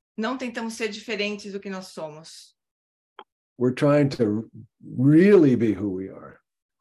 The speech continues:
Speaker 1: Nós estamos tentando ser realmente quem nós somos.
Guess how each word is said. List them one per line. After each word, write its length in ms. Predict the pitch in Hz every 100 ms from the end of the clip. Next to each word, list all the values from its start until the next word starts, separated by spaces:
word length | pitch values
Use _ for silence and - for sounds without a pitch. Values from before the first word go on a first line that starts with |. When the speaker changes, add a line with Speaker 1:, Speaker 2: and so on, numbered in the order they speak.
| _ _
Speaker 1:
Nós 200 | 202 202
estamos 420 | 202 226 220 208
tentando 540 | - 208 202 233 226 226
ser 300 | - 240 226
realmente 760 | 220 254 277 220 220 226 233
quem 160 | - 202
nós 220 | 196 196
somos. 580 | - - - _ _